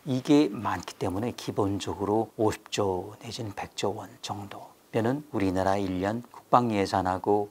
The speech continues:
맞먹죠. 오십칠 조 원쯤 될 겁니다. 그래서 만들기 전에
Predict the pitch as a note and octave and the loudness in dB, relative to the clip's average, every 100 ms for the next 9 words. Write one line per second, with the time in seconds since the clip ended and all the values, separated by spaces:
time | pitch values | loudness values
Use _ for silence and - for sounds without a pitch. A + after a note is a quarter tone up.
0 | - A2+ F#2+ F#2 - C3 G#2+ - E3 - | -4 -2 0 0 -2 -4 -4 -4 -6 0
1 | C#3 C#3 C3 A2+ - C3 G#2 G2 G2 F#2+ | 2 2 0 -4 -4 -2 -2 -2 -4 -4
2 | G#2+ G2 - A2+ G#2 C#3+ G2+ F#2+ G2 G#2 | -4 -4 0 2 4 6 4 2 2 2
3 | A#2 B2+ C3+ G#2+ G2 A2+ E3 | 2 2 0 0 0 0 -4